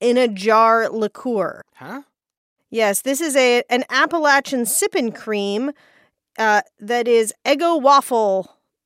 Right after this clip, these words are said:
Speaker 1: flavored or inspired.
Speaker 2: Eggo waffle flavored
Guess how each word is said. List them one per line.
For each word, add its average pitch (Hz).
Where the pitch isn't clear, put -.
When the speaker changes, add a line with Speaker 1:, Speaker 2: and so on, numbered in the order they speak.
Speaker 1:
flavored 285
or 233
inspired. 202
Speaker 2:
Eggo 127
waffle 104
flavored 135